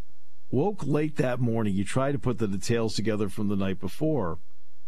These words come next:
But in those days, Doc Ellis, it wasn't easy.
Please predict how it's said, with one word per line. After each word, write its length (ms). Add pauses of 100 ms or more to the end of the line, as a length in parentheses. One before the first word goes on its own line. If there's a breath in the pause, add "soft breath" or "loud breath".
(340)
But 200
in 100
those 300
days, 360
Doc 380
Ellis, 340
it 100
wasn't 360
easy. 400